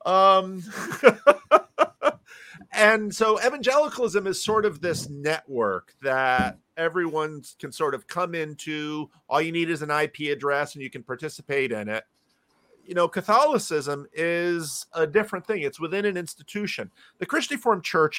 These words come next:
I think, tried in the middle of the twentieth century when the Calvin philosophy department was at its heyday, when it had Mao and Waltersdorf and Plantinga and Marsden was teaching there.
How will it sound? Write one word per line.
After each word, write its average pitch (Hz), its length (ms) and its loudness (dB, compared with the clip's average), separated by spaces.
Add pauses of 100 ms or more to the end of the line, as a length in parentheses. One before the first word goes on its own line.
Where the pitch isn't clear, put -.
(120)
I 151 160 2
think, 139 420 -6
tried 131 960 4 (460)
in 143 260 2
the 131 260 2
middle 165 320 2
of 160 80 -4
the 135 60 -6
twentieth 117 440 -4
century 107 500 -6
when 107 680 -4
the 107 340 -2
Calvin 127 600 -2
philosophy 123 480 0
department 113 360 -2
was 110 120 -6
at 110 120 2
its 127 120 -6
heyday, 117 640 4
when 110 200 -4
it 113 140 -2
had 127 240 0 (360)
Mao 139 480 8
and 131 160 0
Waltersdorf 127 800 2
and 123 120 -8
Plantinga 120 760 0
and 117 120 -6
Marsden 123 520 0
was 123 160 -4
teaching 120 440 -10
there. 113 440 2